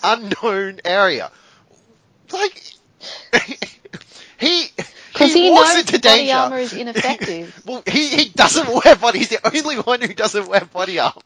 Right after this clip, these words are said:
Speaker 1: <laughs>
Speaker 2: He knows the truth.
Speaker 1: <laughs> Yeah. Oh, anyway, on that note, um, I think that's it for
Speaker 2: Weird
Speaker 1: this
Speaker 2: note
Speaker 1: week.
Speaker 2: to end on.
Speaker 1: <laughs> Yeah.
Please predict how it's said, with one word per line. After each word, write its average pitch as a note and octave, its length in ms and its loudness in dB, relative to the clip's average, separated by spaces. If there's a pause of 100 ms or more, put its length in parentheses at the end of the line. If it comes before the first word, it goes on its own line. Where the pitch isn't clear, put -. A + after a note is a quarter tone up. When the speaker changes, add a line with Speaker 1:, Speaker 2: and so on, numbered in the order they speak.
(400)
Speaker 1:
<laughs> - 500 -8
Speaker 2:
He D4+ 140 -4
knows F4 320 -2
the E4+ 160 -6
truth. E4+ 840 -6 (160)
Speaker 1:
<laughs> - 180 -2
Yeah. E3+ 200 2 (2750)
Oh, - 480 -8 (140)
anyway, G2 420 -10 (220)
on B2 140 -18
that A2+ 220 -6
note, G#2 280 -16 (800)
um, A2+ 480 -10 (880)
I D3 60 -8
think E3+ 180 -12
that's E3+ 180 -2
it G#3 60 -6
for B3+ 60 -4
Speaker 2:
Weird D4 160 6
Speaker 1:
this C4+ 100 -4
Speaker 2:
note B3+ 140 4
Speaker 1:
week. A#3+ 80 -2
Speaker 2:
to C#4+ 160 0
end A3+ 240 0
on. G#3 200 6
Speaker 1:
<laughs> - 20 2
Yeah. F3+ 320 0